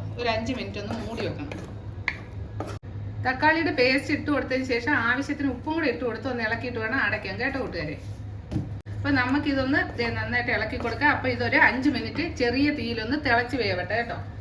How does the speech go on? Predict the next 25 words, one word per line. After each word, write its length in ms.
അതൊരു 260
ഇതൊന്ന് 300
മൂടി 240
വെക്കാം. 260
അപ്പൊ 160
ദേ 80
അഞ്ച് 220
മിനിറ്റ് 280
കഴിഞ്ഞു, 240
നമ്മൾ 180
മൂടിയൊക്കെ 520
എടുത്ത് 260
മാറ്റി. 420
ഇനി 120
ഇതൊന്ന് 340
ഇളക്കി 340
നോക്കിയിട്ട് 520
ഉപ്പോ 320
പുളിയോ 420
എന്തെങ്കിലുമൊക്കെ 560
വേണമെന്ന് 420
നോക്കണം. 320
പുളി 260
കുറവാണെന്നുണ്ടെങ്കിൽ 920
ആവശ്യത്തിന് 420